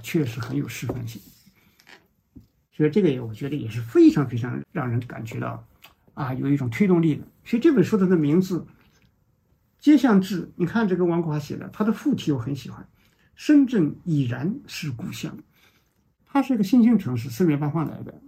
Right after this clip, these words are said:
但是来了以后呢，都认同它是故乡。什么？为什么是故乡？不是说挣钱多，当然这是一方面，生活水平不低，但是更重要的，精神的家园呐。我们人活着，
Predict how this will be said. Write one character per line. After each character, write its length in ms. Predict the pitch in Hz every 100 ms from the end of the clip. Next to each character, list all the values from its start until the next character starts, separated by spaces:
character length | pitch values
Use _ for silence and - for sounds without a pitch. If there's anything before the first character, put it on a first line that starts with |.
| -
但 120 | 208
是 100 | 180
来 140 | 160
了 80 | 220
以 80 | 233
后 160 | 185
呢， 160 | 175 147
都 160 | 170 165
认 220 | 196 127
同 180 | 113 123
它 140 | 127
是 100 | 117
故 180 | - 139
乡。 320 | 117 117 113 - _ _ _ _ _ _
什 160 | - 190
么？ 120 | 247
为 100 | 302
什 140 | -
么 60 | 214
是 100 | 196
故 160 | 190 156
乡？ 180 | 143
不 80 | 135
是 80 | 170
说 80 | 165
挣 240 | - 175
钱 240 | 113 123 123
多， 280 | 123 127 -
当 100 | 151
然 120 | 131
这 100 | 131
是 100 | 120
一 60 | 120
方 220 | 117 131
面， 200 | 139 - -
生 180 | - 127
活 80 |
水 160 | 139 123
平 160 | 117 123
不 80 |
低， 200 | - 147 - _ _ _ _ _
但 120 | - 143
是 60 | - -
更 240 | 254 135
重 180 | 131 135
要 200 | 67 64
的， 80 | - - _ _ _ _ _ _
精 260 | - 208 196
神 240 | - 120
的 100 | 117 - - - _ _ _ _ _
家 240 | - 151
园 220 | 147 -
呐。 100 | - - _ - -
我 100 | 160
们 140 | 226
人 220 | 175 202
活 340 | 214 - 135 160
着， 240 | 165 131